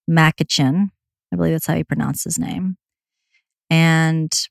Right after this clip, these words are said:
on the back cover, it says, "Am I meant to become a parent? Why can't I conceive? What is my unborn child trying to tell me?" How to create the energy that nurtures spirit babies, how to understand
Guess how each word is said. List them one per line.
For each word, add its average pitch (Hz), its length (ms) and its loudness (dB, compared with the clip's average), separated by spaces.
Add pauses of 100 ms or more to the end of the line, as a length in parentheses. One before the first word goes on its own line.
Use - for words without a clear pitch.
(1000)
on 170 100 6
the 175 80 4
back 175 220 4
cover, 160 200 2
it 143 100 -2
says, 151 320 0
"Am 160 140 2
I 156 100 4
meant 180 260 2
to - 80 -8
become 214 280 4
a 208 60 4
parent? 151 640 0 (240)
Why 160 200 4
can't 185 300 2
I 185 80 2
conceive? 151 720 -2 (440)
What 160 160 4
is 165 160 4
my 175 180 2
unborn 160 460 2
child 147 480 0 (100)
trying 143 380 0
to 147 100 -8
tell - 240 -6
me?" - 300 -10 (920)
How 165 120 6
to 180 100 6
create 180 320 2
the 156 100 0
energy 160 320 0
that - 120 -6
nurtures 151 460 0
spirit - 360 0
babies, 151 680 0
how 165 200 4
to 170 80 2
understand 160 680 0